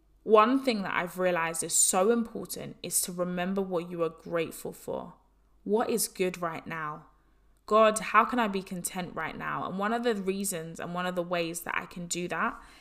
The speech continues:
is by never forgetting the good, the good thing that God has done for me. There's a scripture, um, in Psalms a hundred and three verse two, and it says, "Let all that I am praise the Lord.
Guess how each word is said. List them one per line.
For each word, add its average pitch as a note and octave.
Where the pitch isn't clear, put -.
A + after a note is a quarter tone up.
is G3
by F#3+
never G#3
forgetting F#3
the F#3
good, D#3+
the F3+
good G#3
thing F3
that D3+
God F3
has E3+
done E3
for -
me. -
There's G#3
a G3
scripture, E3
um, E3
in F3+
Psalms A#3+
a -
hundred A3
and A3
three F3
verse E3
two, E3+
and E3+
it -
says, G3
"Let G3
all A3
that B3
I G#3
am F3+
praise F3+
the F3
Lord. D#3+